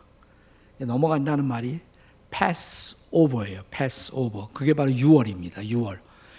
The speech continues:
그러니까 유월절 유월은 일, 이, 삼, 사, 오, 육, 그 유월이 아니고, 아직도 그렇게 생각하는 분들이 혹시 있을까 봐. 그게 아니고 넘어간다 이 말이에요. 패스오버. 자,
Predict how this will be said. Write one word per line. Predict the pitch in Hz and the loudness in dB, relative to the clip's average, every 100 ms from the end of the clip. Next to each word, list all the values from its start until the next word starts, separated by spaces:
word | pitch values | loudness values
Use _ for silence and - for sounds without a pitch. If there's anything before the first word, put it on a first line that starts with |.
| - | -10
그러니까 | 139 123 117 | -2 -2 0
유월절 | 127 143 127 131 123 | 2 2 2 -2 -4
유월은 | 117 107 110 139 147 107 - - _ - | -6 -8 -6 -4 -6 -8 -16 -20 _ -16
일, | 113 131 139 | -4 0 2
이, | 131 | 0
삼, | 127 120 | 0 0
사, | 117 117 | 0 -2
오, | 113 113 117 | -2 0 0
육, | 117 - | 0 -2
그 | - 113 | -2 0
유월이 | 110 104 110 117 | 0 -2 -4 -4
아니고, | 95 120 156 131 120 - - - - - - - - _ | -2 4 6 4 2 -6 -20 -20 -20 -20 -20 -20 -20 _
아직도 | 107 123 117 - 107 | -12 -10 -10 -8 -2
그렇게 | 123 - 120 101 - - | -4 0 -2 -2 -10 -16
생각하는 | - 143 120 113 127 113 | -6 -4 -4 -2 0 0
분들이 | 104 107 107 | -2 -6 -4
혹시 | 104 - - 131 | 6 6 8 0
있을까 | - 107 - 98 | 0 -6 -10 -10
봐. | 120 233 - - - - - - - | -6 -6 -6 -18 -20 -20 -20 -20 -14
그게 | 123 127 | -4 0
아니고 | 127 110 110 160 226 - | 0 0 0 0 0 -2
넘어간다 | 107 120 139 123 110 143 | -2 0 0 -2 -4 -6
이 | |
말이에요. | 92 - - - | -10 -14 -20 -10
패스오버. | - 127 - 135 110 98 - - - - - - - - | -8 -6 -6 -6 -8 -10 -14 -20 -20 -20 -20 -20 -20 -8
자, | - 135 104 | 4 4 4